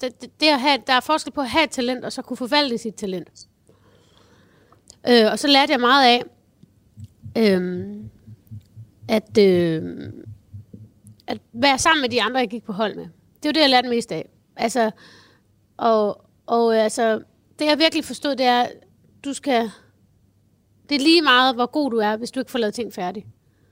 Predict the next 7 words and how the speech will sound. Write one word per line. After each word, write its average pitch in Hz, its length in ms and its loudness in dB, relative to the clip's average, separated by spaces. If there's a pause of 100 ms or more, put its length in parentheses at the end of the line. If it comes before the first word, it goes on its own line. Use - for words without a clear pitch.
(600)
Og, 277 180 2 (200)
og 302 100 -10
det 320 100 2
er 302 120 -2
derfor, 302 280 0
at 240 300 0 (260)
talent 269 400 0